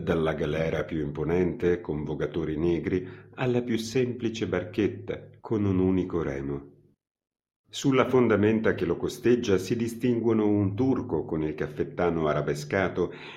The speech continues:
e almeno tre donne inconfondibili poiché svettanti sulla folla,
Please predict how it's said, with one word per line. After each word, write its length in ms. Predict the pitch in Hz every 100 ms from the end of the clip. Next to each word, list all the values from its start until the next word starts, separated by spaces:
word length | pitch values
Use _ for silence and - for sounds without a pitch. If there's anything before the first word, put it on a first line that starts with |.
| -
e 160 | 147
almeno 720 | 127 117 117 131 151 143 131
tre 320 | - 127 113
donne 640 | 98 107 110 110 117 - - - -
inconfondibili 1120 | 113 110 107 95 107 90 92 104 110 110 107
poiché 560 | - 117 107 - 113
svettanti 800 | 90 - 90 - 90 90 87 87
sulla 340 | - 78 73
folla, 400 | 76 76 76 76